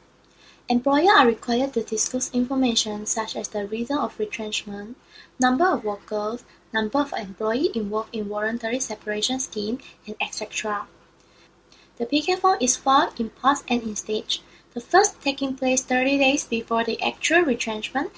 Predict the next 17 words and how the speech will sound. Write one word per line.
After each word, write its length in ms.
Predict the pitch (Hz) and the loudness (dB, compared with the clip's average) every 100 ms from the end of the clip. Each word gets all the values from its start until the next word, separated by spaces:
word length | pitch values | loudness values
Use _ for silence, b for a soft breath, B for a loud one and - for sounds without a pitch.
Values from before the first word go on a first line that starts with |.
| B B | B B
and 140 | - 247 | 2 4
the 140 | 220 | 4
rest 260 | 233 330 - 254 | 4 2 2 -2
to 60 | |
be 140 | 240 214 | -2 -4
filed 420 | - 226 247 - | 2 4 4 2
within 500 | 240 233 - 294 359 - | 0 0 -2 -2 -2 0
fourteen 340 | 254 247 247 240 | 0 2 2 2
days 300 | 226 233 - | 2 0 0
and 160 | 220 208 | -4 0
thirty 280 | 254 311 320 | 2 2 2
days 320 | 302 285 294 B B | 0 2 0 B B
after 320 | - 233 - 269 | -6 -4 0 0
the 140 | 226 | 0
date 320 | 202 220 - | 0 0 0
of 180 | 208 - | -6 -8
retrenchment. 680 | 202 - 202 196 - 202 196 | -14 -8 -6 -6 -6 -6 -6